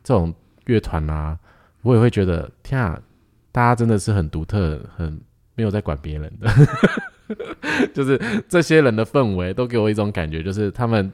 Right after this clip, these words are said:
真的也没有想要跟大家一样，他们就是开心，然后很 happy。那我自己从这个角度来看大家，我很，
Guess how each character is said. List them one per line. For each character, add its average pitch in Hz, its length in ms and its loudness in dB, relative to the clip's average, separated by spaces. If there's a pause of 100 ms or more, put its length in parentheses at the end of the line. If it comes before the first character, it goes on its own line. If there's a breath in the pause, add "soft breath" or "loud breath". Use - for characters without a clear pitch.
真 113 160 0
的 107 120 2
也 85 120 0
没 95 100 -2
有 90 240 0
想 - 220 -2
要 92 80 2
跟 90 180 0
大 90 180 0
家 82 200 -4
一 58 220 -16
样， 60 180 -12 (100)
他 113 140 0
们 107 80 2
就 107 80 4
是 107 80 4
开 85 260 0
心， 82 260 -14 (160)
然 85 120 -6
后 92 100 -2
很 85 160 -4
happy。 85 420 -8 (360 soft breath)
那 135 160 4
我 117 60 4
自 151 100 0
己 120 120 2
从 104 220 0
这 120 80 -4
个 113 100 2
角 90 160 -2
度 104 200 -4
来 87 160 0
看 98 240 -6
大 92 120 0
家， 90 200 2
我 87 260 -4
很， 78 200 -4